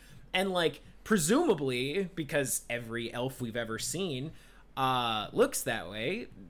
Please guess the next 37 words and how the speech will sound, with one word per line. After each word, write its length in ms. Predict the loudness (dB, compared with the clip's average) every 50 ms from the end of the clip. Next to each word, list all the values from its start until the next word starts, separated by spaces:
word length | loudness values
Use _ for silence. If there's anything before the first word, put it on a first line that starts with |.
| -18 -18 -16 -12 -8
they're 440 | -6 -4 -2 -2 0 0 0 0
white. 760 | -2 -4 -12 -16 -12 -4 2 2 2 2 2 -2 -6 -6 -2 -2 -2 2 6
<laughs> 360 | 6 6 6 4 0 0 2
Like, 480 | 2 2 4 4 4 2 2 2 0 -4 -2
and 380 | 0 0 0 0 -2 -4 -4
so 200 | -2 0 2 2 2
it 100 | 4 6
does 260 | 4 4 4 4 -2
feel 440 | -2 2 2 4 4 2 0 -2 -4 -12 -20 -12 -4
a 100 | 0 2
little 380 | 4 4 6 6 6 4 4 2
odd 400 | 2 0 2 2 2 2 0 0
when 160 | -2 -2 0
I 120 | 0 0 -2
think 280 | -2 -2 -2 0 0
about 340 | -2 -2 0 0 0 0 0 -2
it, 180 | -2 -4 -4 -10 -20 -20 -20 -20 -12 -6
uh, 280 | -2 0 2 2 2 0
to 160 | -2 -2 -4 0
have 180 | 0 0 -2
a 60 | -2
black 440 | -4 -6 -2 0 2 2 0 0 -4 -10 -10
elf. 360 | -6 -4 -4 -4 -4 -6 -14 -14 -6 0
I, 220 | 0 0 0 0 -4 -10 -12
I, 160 | -10 -10 -10 -8
like, 300 | -4 -4 -4 -4 -4 -8 -16 -14 -4 2
but 220 | 2 2 2 2 -4 -10 -2
maybe 480 | 2 4 4 6 4 4 2 2 2 2
that's 320 | 2 0 -2 0 -2 -4
just 320 | -2 -2 -2 -2 -2 -8 -8
my 240 | -4 -2 0 0 0
own 420 | 0 0 -2 -2 -2 -2 -4 -6 -6
assumptions 680 | -4 -4 -2 0 0 0 0 0 0 0 -2 -2 -2 2
that 160 | 4 4 6 6
I'm 300 | 4 2 0 -2 -2 0
making, 440 | 0 0 0 0 -2 -2 -2 -2
like, 200 | -2 -2 -2 -4